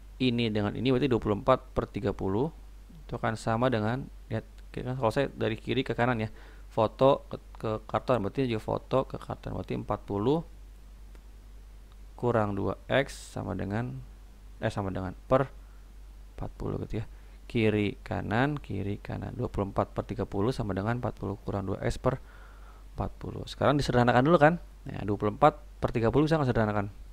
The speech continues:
Sama-sama dibagi berapa? Bagi tiga ya. Ini dibagi tiga tinggal delapan.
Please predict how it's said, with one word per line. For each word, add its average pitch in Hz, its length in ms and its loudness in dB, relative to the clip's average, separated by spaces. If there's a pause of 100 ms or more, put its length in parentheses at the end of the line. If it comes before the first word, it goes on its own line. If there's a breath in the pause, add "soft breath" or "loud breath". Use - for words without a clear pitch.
(760)
Sama-sama 101 480 0
dibagi 113 320 6 (880 soft breath)
berapa? 107 400 0
Bagi 107 320 0 (400)
tiga 127 320 6
ya. 117 240 4
Ini 123 80 -6
dibagi 104 320 0
tiga 123 240 2
tinggal 127 320 2 (880 soft breath)
delapan. 120 720 4